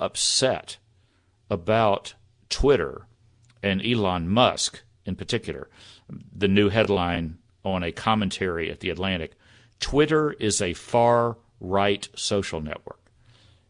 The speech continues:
It can no longer be denied. One of the reasons they're so scared about this is if freedom of the press belongs to someone who owns one, Elon Musk can own one.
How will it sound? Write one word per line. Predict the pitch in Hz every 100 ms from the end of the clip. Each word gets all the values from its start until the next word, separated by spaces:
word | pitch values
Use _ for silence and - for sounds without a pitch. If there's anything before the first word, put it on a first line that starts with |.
| _ _ _ _ -
It | 110
can | - 101
no | 92 98
longer | 101 104 120 113
be | 101 104
denied. | 95 92 90 82 73 - - _ _ _ _ _ _ _ _ _ -
One | 92 107 143
of | 185 156
the | 147 143
reasons | 117 135 190 185 117 98 -
they're | 113
so | - 107
scared | - - 156 180 147
about | 87 80
this | 85 82 - -
is | 101 -
if | 98 -
freedom | - 143 208 175
of | 107
the |
press | - 135 143 85 -
belongs | 101 98 110 107 87 80 - _
to | -
someone | - 101 92
who | 85 85
owns | 98 107 -
one, | 50 - _ _ _ _ _ _ _ _ _ _ _ _ _ _ -
Elon | 104 95 127 113
Musk | 90 127 82 - - _ _ _ _ -
can | 107
own | 110 139 123
one. | 85 76